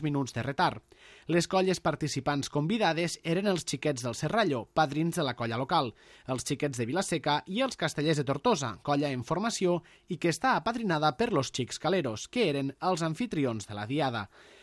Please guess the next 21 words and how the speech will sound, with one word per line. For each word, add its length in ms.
En 140
l'inici 380
de 80
la 120
jornada 400
castellera 560
es 80
van 120
repartir 520
els 160
premis 400
del 160
concurs 440
de 120
logotip 480
i 140
eslògan 460
de 80
los 200
Xics 240
Caleros 480